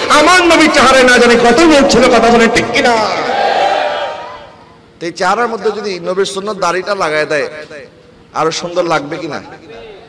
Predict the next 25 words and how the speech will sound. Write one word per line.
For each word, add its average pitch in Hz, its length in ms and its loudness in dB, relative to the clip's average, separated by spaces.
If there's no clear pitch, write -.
তো 143 60 -4
এখনো 170 280 -4
দাড়ি 165 220 -2
রাখার 170 240 -4
বয়স 165 360 -2
এখনো 165 240 -6
তাদের 156 260 -4
হয় 135 220 -4
নাই। 127 220 -8
তো 151 80 -10
দোয়া 165 240 0
করি, 202 320 -2
যখন 180 260 -2
দাড়ি 165 220 0
রাখার 175 280 -2
বয়স 165 400 0
হবে, 156 240 -2
আল্লাহ 156 220 -2
যেন 170 160 -6
তাদেরকে 160 440 -6
দাড়ি 151 260 -2
রাখার 151 240 -4
তৌফিক 170 320 -2
দান 151 180 0
করে, 113 200 -4